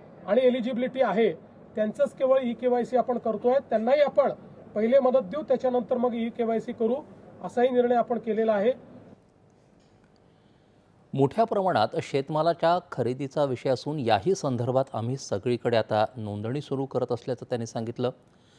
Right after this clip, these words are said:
Speaker 2: शेतकऱ्यांनी नोंदणी करावी. व्यापारी जर हमीभावाप्रमाणे शेतमाल खरेदी करत असेल, तर जरूर व्यापाऱ्याला विकावा. मात्र हमीभावापेक्षा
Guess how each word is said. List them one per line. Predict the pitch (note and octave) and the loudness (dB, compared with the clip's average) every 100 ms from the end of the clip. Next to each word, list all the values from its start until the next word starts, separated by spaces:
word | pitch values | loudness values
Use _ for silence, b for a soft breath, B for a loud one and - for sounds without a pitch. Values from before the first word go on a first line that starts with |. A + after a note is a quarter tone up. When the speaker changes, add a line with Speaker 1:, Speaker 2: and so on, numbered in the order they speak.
| b b | b b
Speaker 2:
शेतकऱ्यांनी | - B2+ A2+ - A#2+ A#2+ B2 | -8 -6 -4 -2 -2 -2 -4
नोंदणी | B2 G#2 G#2 G#2 | -2 -2 -4 -4
करावी. | - A2 A#2 A#2+ - | -2 2 2 0 -8
व्यापारी | A2+ G2+ G2+ A#2+ A#2 | -4 -2 -2 -2 -2
जर | A#2 A#2 B2 | 0 -2 -4
हमीभावाप्रमाणे | - A2 B2+ A#2 B2+ C3+ B2+ A#2+ B2 | -6 -4 -2 2 2 2 0 0 0
शेतमाल | C3 A#2 - A#2+ A#2+ - | -2 -4 -4 -4 -4 -4
खरेदी | A2 A2+ A#2+ | -6 -4 -4
करत | A#2 A2 | -4 -6
असेल, | A#2+ B2 B2+ - B B _ | -6 -4 -4 -4 B B _
तर | C#3+ C#3+ | -2 -2
जरूर | A2+ - C3+ F#3+ | -2 0 0 0
व्यापाऱ्याला | D3+ B2+ C3+ B2 B2+ | 0 0 0 0 -2
विकावा. | A#2 - A#2+ B2+ | -2 -2 0 0
मात्र | A#2+ A2 C3 A#2 | -2 -2 -4 -4
हमीभावापेक्षा | A2+ C#3+ B2 C3+ C#3 C3 | -6 -4 -2 -2 -2 -4